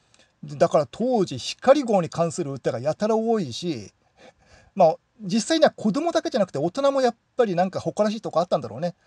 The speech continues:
大人の歌でも光号に関する歌って結構あったからね。だからさ、そういうもう社会的な盛り上がりがあった。まだこの昭和四十三年でもそういうよ-、余韻があるんだよね、光号に対して。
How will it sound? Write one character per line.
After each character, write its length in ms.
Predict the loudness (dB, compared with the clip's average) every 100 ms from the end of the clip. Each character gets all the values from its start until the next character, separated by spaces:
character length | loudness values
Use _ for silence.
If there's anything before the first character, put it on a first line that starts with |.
| _
大 140 | -2 0
人 180 | 2
の 80 | 2
歌 140 | 2 0
で 80 |
も 80 | 0
光 240 | -2 -2 0
号 120 | -4
に 60 |
関 160 | -2 -4
す 80 | -4
る 60 |
歌 160 | -6 -6
っ 20 |
て 80 | -4
結 160 | -8 -6
構 100 | -6
あ 40 |
っ 40 |
た 120 | -6 -12
か 80 |
ら 80 | -12
ね。 160 | -14 -14 _ -20 -20 -20 -20 -20 _ -6
だ 120 | -4
か 80 | -2
ら 80 | -4
さ、 260 | -6 -12 -14 -20 -20 _ _ _ _ -20 -20 -10
そ 180 | -2
う 20 | -2
い 20 |
う 40 |
も 80 | -2
う 20 |
社 320 | -6 -8 -8 0
会 220 | 0 0
的 180 | -6 -2
な 180 | -2 -4 _ _ _ _ _ _ _ _
盛 240 | -2 2 4
り 40 |
上 80 | 4
が 60 | 4
り 100 | 4
が 120 | 4
あ 40 |
っ 60 | 4 _ _
た。 140 | -6 0
ま 160 | 4
だ 120 | 4 4
こ 400 | 0 -16 -6 -4
の 60 |
昭 140 | 2 4
和 80 |
四 160 | 4 4
十 100 | 0
三 240 | 0 0
年 300 | 0 -2 -2
で 80 | -2
も 240 | 0 0 -2 _ _ _
そ 180 | 0 0
う 40 |
い 60 | 2
う 20 |
よ-、 200 | 2 2 2
余 240 | 2 2
韻 100 | 4
が 160 | 8 8
あ 40 |
る 80 | 6
ん 60 | 0
だ 80 |
よ 60 | -6
ね、 60 | -4
光 260 | 0 0
号 140 | 0 -6
に 80 |
対 160 | -6 -8
し 40 |
て。 140 | -10